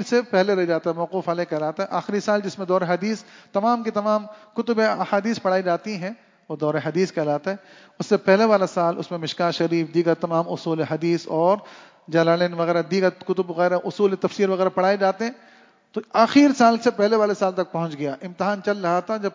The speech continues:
سارے طلبہ لکھ رہے ہیں، ٹھکا ٹھک، ٹھکا ٹھک، ٹھکا ٹھک، یہ بیٹھا ہوا ہے۔ میں نے خود دیکھا، یوں بیٹھا، منہ کھلا ہوا تھا۔ اور ہاتھ میں قلم ہے، میں نے کہا، "لکھو نا۔" کہا، "نہیں پتہ چل رہا کیا لکھوں۔"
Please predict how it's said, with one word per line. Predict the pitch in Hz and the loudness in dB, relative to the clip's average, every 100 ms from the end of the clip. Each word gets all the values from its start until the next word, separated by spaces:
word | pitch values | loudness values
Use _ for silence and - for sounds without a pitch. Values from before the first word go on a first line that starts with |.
| - | -2
سارے | 202 196 196 | -2 -2 -2
طلبہ | 190 185 | -2 0
لکھ | 190 208 | -2 -2
رہے | 220 | -2
ہیں، | 208 | -4
ٹھکا | 202 | -2
ٹھک، | 202 185 | -2 -4
ٹھکا | 196 202 | -4 -2
ٹھک، | 190 190 | -4 -4
ٹھکا | 208 | -4
ٹھک، | 202 190 | -2 -4
یہ | 165 | -2
بیٹھا | 160 175 | -2 -2
ہوا | 160 | -6
ہے۔ | - _ _ _ _ - | -8 _ _ _ _ -12
میں | 180 | -2
نے | 185 | 2
خود | 254 190 | 2 4
دیکھا، | 196 208 | 2 2
یوں | 208 185 | -2 0
بیٹھا، | 170 175 | 0 0
منہ | 180 196 | -2 -2
کھلا | 175 | 2
ہوا | 175 156 | 4 2
تھا۔ | 143 - - _ _ _ _ _ _ _ _ _ _ _ _ _ _ | -4 -12 -20 _ _ _ _ _ _ _ _ _ _ _ _ _ _
اور | - 127 | -2 4
ہاتھ | 151 160 170 | 6 6 2
میں | |
قلم | - 175 196 | 0 2 2
ہے، | 202 | -2
میں | 190 | -4
نے | |
کہا، | 185 | 0
"لکھو | 180 185 240 | 2 4 4
نا۔" | 214 - - - - _ _ | 4 -4 -20 -20 -20 _ _
کہا، | - 151 143 135 | 4 6 6 4
"نہیں | 143 160 180 | -2 -2 0
پتہ | 170 175 - | -2 -2 0
چل | 160 | 2
رہا | 151 | 4
کیا | 156 | 4
لکھوں۔" | 156 139 | 4 2